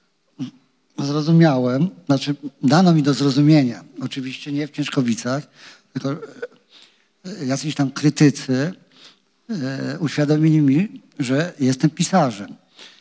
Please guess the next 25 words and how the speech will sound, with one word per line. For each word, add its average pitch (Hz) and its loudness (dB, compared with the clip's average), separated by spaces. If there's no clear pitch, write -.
I 131 -2
sobie 143 -2
pomyślałem, 160 0
że 123 -2
skoro 175 0
już 143 2
mnie 139 4
uważają 131 0
za 123 -4
tego 127 -2
pisarza, 120 -6
no 127 -2
to 165 -2
mnie 131 2
to 170 -2
zobowiązuje 139 4
do 135 0
tego, 135 2
żeby 139 2
o 127 0
tym 143 2
pisarzu 123 -2
napisać. 180 0
No 98 -8
i 131 -2